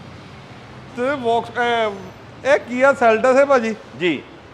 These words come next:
Speaker 1: ਇਹ ਦੋ ਹਜ਼ਾਰ ਇੱਕੀ ਮਾਡਲ ਹੈ।
Speaker 2: ਠੀਕ ਹੈ ਜੀ।
Speaker 1: ਇਹ ਐਚ ਡੀ ਐਕਸ ਪਲੱਸ ਹੈਗੀ ਭਾਈ, ਟੌਪ ਮਾਡਲ।
Speaker 2: ਠੀਕ ਹੈ।
Speaker 1: ਇਹ ਚੱਲੀ ਸਿਰਫ ਗਿਆਰਾਂ ਹਜ਼ਾਰ ਕਿਲੋਮੀਟਰ ਹੈ ਭਾਜੀ।
Speaker 2: ਸਿਰਫ ਗਿਆਰਾਂ ਹਜ਼ਾਰ?
Speaker 1: ਜੈਨੂਅਨ ਚੱਲੀ ਭਾਜੀ, ਅੰਦਰੋਂ ਤੁਸੀਂ ਲਿਫਾਫੇ
Speaker 2: ਹੂੰ।
Speaker 1: ਵੀ ਲੱਤੇ ਗੱਡੀ ਦੇ।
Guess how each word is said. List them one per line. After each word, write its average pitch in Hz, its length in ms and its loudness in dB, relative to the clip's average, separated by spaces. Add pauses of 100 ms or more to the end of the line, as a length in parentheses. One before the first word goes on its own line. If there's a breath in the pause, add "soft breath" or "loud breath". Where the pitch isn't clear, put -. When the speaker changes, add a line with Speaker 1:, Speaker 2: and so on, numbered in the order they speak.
(480)
Speaker 1:
ਇਹ 254 180 2
ਦੋ 214 320 4
ਹਜ਼ਾਰ 247 360 2 (100)
ਇੱਕੀ 277 300 -6
ਮਾਡਲ 214 380 0
ਹੈ। 226 100 -4 (340)
Speaker 2:
ਠੀਕ 156 180 -8
ਹੈ 123 60 -4
ਜੀ। 98 140 -12 (120)
Speaker 1:
ਇਹ 233 100 -4 (200)
ਐਚ 214 240 -6
ਡੀ 262 240 -10 (320)
ਐਕਸ 233 240 -4 (200)
ਪਲੱਸ 247 320 -2
ਹੈਗੀ 202 220 -2
ਭਾਈ, 220 140 -2
ਟੌਪ 208 260 -2
ਮਾਡਲ। 196 280 -2 (220)
Speaker 2:
ਠੀਕ 135 200 -12
ਹੈ। 95 140 -8 (240)
Speaker 1:
ਇਹ 269 60 4
ਚੱਲੀ 262 400 -2
ਸਿਰਫ 294 240 0
ਗਿਆਰਾਂ 233 360 4
ਹਜ਼ਾਰ 269 180 4
ਕਿਲੋਮੀਟਰ 190 420 -2
ਹੈ 180 60 0
ਭਾਜੀ। 160 180 -4 (460)
Speaker 2:
ਸਿਰਫ 220 180 2
ਗਿਆਰਾਂ 185 340 0
ਹਜ਼ਾਰ? 120 200 -4 (320)
Speaker 1:
ਜੈਨੂਅਨ 247 400 0
ਚੱਲੀ 254 260 0
ਭਾਜੀ, 247 260 0
ਅੰਦਰੋਂ 247 220 -2
ਤੁਸੀਂ 247 160 -6
ਲਿਫਾਫੇ 220 300 0
Speaker 2:
ਹੂੰ। 254 120 0
Speaker 1:
ਵੀ 247 120 -8
ਲੱਤੇ 208 260 -4
ਗੱਡੀ 165 220 -6
ਦੇ। 151 80 -6